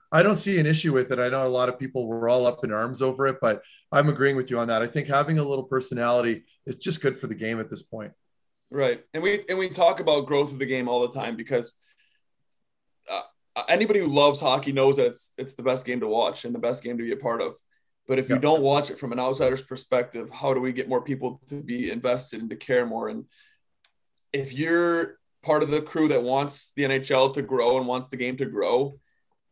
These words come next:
Speaker 2: but you're part of the crew that's yelling at Kucherov for having a little bit of personality, you're contradicting exactly what you're hoping for.
Speaker 1: Yeah.
Speaker 2: And I think, like you said, that's where I think the old schoolers kinda get caught, where they want the game to be bigger. They're complaining why it's not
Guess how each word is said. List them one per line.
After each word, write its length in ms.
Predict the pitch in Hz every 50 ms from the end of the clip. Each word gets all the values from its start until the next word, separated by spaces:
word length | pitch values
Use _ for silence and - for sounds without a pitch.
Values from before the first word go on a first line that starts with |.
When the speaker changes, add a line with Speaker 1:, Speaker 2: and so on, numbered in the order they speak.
| _ -
Speaker 2:
but 200 | 113 139 139 127
you're 140 | 135 135
part 180 | 135 143 143 139
of 60 | 139
the 80 | 139 135 135 - - _ - _ _ -
crew 120 | 143 139
that's 540 | 131 135 127 120 - - - - - - _ _ _ _ _ _ _ _ _
yelling 480 | 143 143 139 143 143 143 143 143 143 143
at 80 | 135
Kucherov 560 | - 151 139 139 - 156 147 151 151 151 -
for 300 | - 147 135 135 - - -
having 240 | 139 143 135 131 139
a 40 | 135
little 160 | 131 131 131
bit 80 | 127 123
of 60 | -
personality, 580 | - 143 135 - - 123 127 131 135 135 127
you're 420 | 120 123 131 127 123 123 120 - - _ _ _ -
contradicting 800 | - 160 151 151 143 143 135 139 139 139 139 139 135 131 - - 147
exactly 440 | 139 131 127 143 131 131 131 143
what 180 | 131 135 135 135 - -
you're 100 | - 135
hoping 280 | 135 139 131 135 123 131
for. 320 | 131 - 123 - - - _ _ _ _ _ _ _ _ -
Speaker 1:
Yeah. 140 | 127 123 120
Speaker 2:
And 120 | 120 120
I 60 | 127
think, 240 | 135 139 147 127 135
like 180 | 135 131 127 127
you 60 | 123
said, 180 | - - 127
that's 240 | 120 123 127 127 -
where 420 | 139 131 131 123 123 120 113 - - _ _ _ _ _ _ _ _ _ _ _ _ _ _ _ _
I 60 | - 123
think 260 | - 139 127 131 -
the 120 | 131 123
old 200 | 127 127 135 135
schoolers 300 | - - 135 127 123 120
kinda 180 | - 135 123 120
get 200 | 110 117 110 -
caught, 320 | - 135 120 113 98 - -
where 140 | 117 120 120
they 80 | 120
want 240 | 120 127 127 131 131
the 80 | 131 127
game 220 | 113 127 123 120
to 60 | 113
be 100 | 113 123
bigger. 360 | 113 110 127 123 117 123 127 123
They're 140 | 123 123
complaining 460 | 127 135 135 131 131 127 127 127 123 120
why 180 | 120 117 120
it's 180 | 123 123 120 -
not 240 | 131 123 120 107